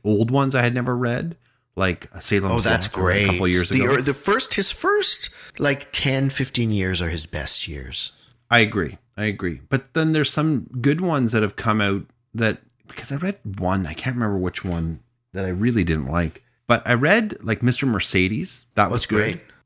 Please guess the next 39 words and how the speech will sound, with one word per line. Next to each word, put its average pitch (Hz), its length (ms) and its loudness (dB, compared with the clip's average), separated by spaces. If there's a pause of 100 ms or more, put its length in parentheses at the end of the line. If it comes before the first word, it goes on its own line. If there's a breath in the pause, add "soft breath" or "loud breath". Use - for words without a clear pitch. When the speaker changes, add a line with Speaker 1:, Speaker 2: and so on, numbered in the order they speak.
(100)
Speaker 1:
And, 98 560 0
uh, 90 320 -2
and 101 140 -2
now 107 220 6
this 104 280 2
one, 85 240 -2
The 87 140 0
Outsider. 78 500 -4
It's - 200 -16
freaking - 720 -10
dark. 78 220 -4
Speaker 2:
Yeah, 117 120 4
it's 135 120 0
a 110 60 0
weird, 104 440 0
The 107 60 -2
Cave 98 340 -2
and 104 100 -2
all 101 180 0
that. 113 300 -4
Yeah, 87 280 -2
it's - 160 -4
a 117 40 -4
weird 104 340 -4
story. 82 300 -2
Speaker 1:
Hey, - 40 -2
don't, 156 260 -2
don't, 151 240 -2
don't, - 260 -8
don't, 139 320 -8
don't. 110 120 -6
Speaker 2:
I'm 160 120 -4
not 233 180 -4
saying 233 260 -4
anything. 107 440 -4
I'm 131 80 -6
not 165 140 -4
saying 196 260 -2
anything. 95 500 -4